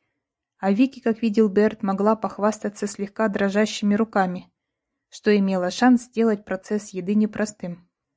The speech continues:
Но заняться едой и кормлением мальчик не успел. Дети действительно разные.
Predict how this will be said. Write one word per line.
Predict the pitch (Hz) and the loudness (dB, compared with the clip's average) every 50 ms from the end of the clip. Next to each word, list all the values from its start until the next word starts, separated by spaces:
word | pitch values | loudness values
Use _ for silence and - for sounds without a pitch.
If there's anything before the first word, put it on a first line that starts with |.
| _ _ _ _ _ _ _ _ - | _ _ _ _ _ _ _ _ 2
Но | 214 220 | 4 6
заняться | 233 254 262 311 320 311 - - 247 | 6 6 4 2 0 -2 -2 -2 2
едой | 233 247 233 262 269 247 | 2 2 4 4 4 2
и | 226 | 2
кормлением | - 214 214 208 214 247 285 285 247 220 196 | 2 0 0 2 2 4 4 4 4 2 2
мальчик | 190 214 233 233 - 220 - - | 2 2 0 0 -2 -4 -6 -4
не | 208 214 214 | -2 -2 -2
успел. | 214 214 - - 180 170 175 - _ _ _ _ _ _ _ _ _ _ - | -2 -4 -6 -8 -8 -8 -8 -8 _ _ _ _ _ _ _ _ _ _ -18
Дети | 175 165 170 202 240 254 - 226 | -12 -4 0 2 0 0 0 -4
действительно | 190 190 190 - - - 220 - - 220 214 214 214 | -6 -6 -6 -6 -6 -6 -4 -2 0 0 2 2 2
разные. | 208 208 196 196 190 - - 175 170 175 - - | 2 2 0 0 -2 -4 -8 -12 -14 -14 -16 -20